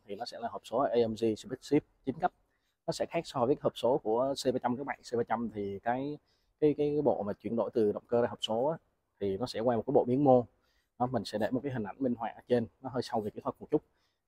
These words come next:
Còn, ờ, trên chiếc xe, ờ, C bốn mươi ba này các bạn, thì nó sẽ xài những cái bộ ly hợp ướt, có những cái lá thép á, thì nó giúp cho cái việc mà phản hồi số và sang số, ờ, tạo ra cái cảm xúc khi mà lái xe cực kỳ là cuốn nha các bạn.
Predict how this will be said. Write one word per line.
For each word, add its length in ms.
Còn, 240
ờ, 160
trên 100
chiếc 180
xe, 300
ờ, 220
C 160
bốn 120
mươi 100
ba 60
này 80
các 60
bạn, 160
thì 120
nó 120
sẽ 220
xài 340
những 100
cái 260
bộ 140
ly 120
hợp 160
ướt, 160
có 100
những 140
cái 80
lá 140
thép 220
á, 80
thì 100
nó 100
giúp 220
cho 60
cái 100
việc 180
mà 100
phản 240
hồi 140
số 180
và 120
sang 180
số, 320
ờ, 200
tạo 160
ra 120
cái 120
cảm 140
xúc 180
khi 80
mà 60
lái 100
xe 160
cực 220
kỳ 80
là 160
cuốn 180
nha 100
các 60
bạn. 100